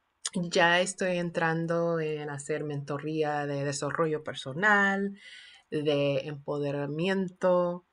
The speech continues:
y de ayudar a las personas a llegar a éxito. Entonces, quizás podamos hacer otra presentación que está más es-, es-,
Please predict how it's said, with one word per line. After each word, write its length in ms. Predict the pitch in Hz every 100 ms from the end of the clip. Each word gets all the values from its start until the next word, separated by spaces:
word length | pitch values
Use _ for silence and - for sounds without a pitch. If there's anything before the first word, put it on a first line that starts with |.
| _ _ _ _ -
y 300 | 175 165 156
de 100 | 151
ayudar 400 | 151 156 165 170
a 60 |
las 120 | 165
personas 500 | 139 147 143 165 160
a 60 | 147
llegar 300 | 139 135 147
a 100 | 135
éxito. 540 | 139 143 - - - - -
Entonces, 1040 | - 143 143 147 147 143 143 143 143 - _ _ _ _ _ _
quizás 360 | - 190 196 196
podamos 340 | 185 160 160
hacer 240 | 156 165 151
otra 320 | 156 160 160
presentación 1120 | 156 143 143 143 139 - 208 220 240 240 - _ _ _ _ _ _
que 80 | -
está 260 | 151 156 156
más 200 | 156 156
es-, 280 | 156 - - -
es-, 380 | 160 - -